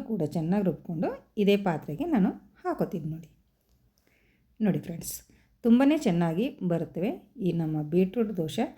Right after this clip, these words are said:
ಈ ರೀತಿ ಮಾಡೋದ್ರಿಂದ ರಾತ್ರಿನೇ ರುಬ್ಬಿ ಇಟ್ಕೊಳ್ಬೇಕಾಗುತ್ತೆ. ಈ ರುಬ್ಬಿದ ಹಿಟ್ಟನ್ನು ಕೂಡ ನಾವು ನೈಟ್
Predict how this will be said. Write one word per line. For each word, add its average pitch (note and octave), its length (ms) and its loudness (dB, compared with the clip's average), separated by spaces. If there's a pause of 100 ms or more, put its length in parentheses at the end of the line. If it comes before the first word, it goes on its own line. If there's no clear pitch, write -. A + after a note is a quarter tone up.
(340)
ಈ G3 120 6
ರೀತಿ F#3 240 2
ಮಾಡೋದ್ರಿಂದ D3 540 -2 (140)
ರಾತ್ರಿನೇ F3 440 0 (420)
ರುಬ್ಬಿ E3+ 280 -2 (340)
ಇಟ್ಕೊಳ್ಬೇಕಾಗುತ್ತೆ. D#3+ 720 -2 (220)
ಈ - 20 2 (240)
ರುಬ್ಬಿದ C#4+ 400 2
ಹಿಟ್ಟನ್ನು F3 440 0
ಕೂಡ E3+ 100 -4 (160)
ನಾವು F3+ 180 0 (1900)
ನೈಟ್ B3 220 4